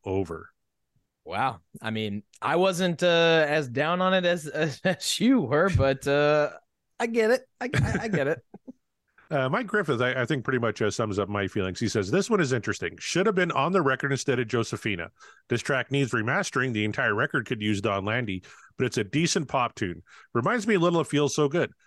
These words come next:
Speaker 1: It barely makes it to What Dreams Are Made Of, like fifty-one fifty." Ah, good job.
Speaker 2: <laughs> Nice. Nicely done.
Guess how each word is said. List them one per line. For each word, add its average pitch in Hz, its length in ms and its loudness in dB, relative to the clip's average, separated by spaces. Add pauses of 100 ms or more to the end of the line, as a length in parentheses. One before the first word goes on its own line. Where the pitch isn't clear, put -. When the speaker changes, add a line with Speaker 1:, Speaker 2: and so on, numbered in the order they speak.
(160)
Speaker 1:
It 110 160 -2
barely 160 300 2
makes 156 240 -2
it 143 80 -4
to - 80 -2
What 139 140 2
Dreams 123 260 0
Are - 20 -2
Made 107 220 0
Of, 87 120 -4
like 95 180 -2
fifty-one 120 640 0
fifty." 101 420 -2
Ah, 120 240 0
good 110 180 -8
job. 98 220 -8 (460)
Speaker 2:
<laughs> 127 460 -4 (100)
Nice. 90 440 -12 (540)
Nicely 101 360 -12
done. 87 260 -14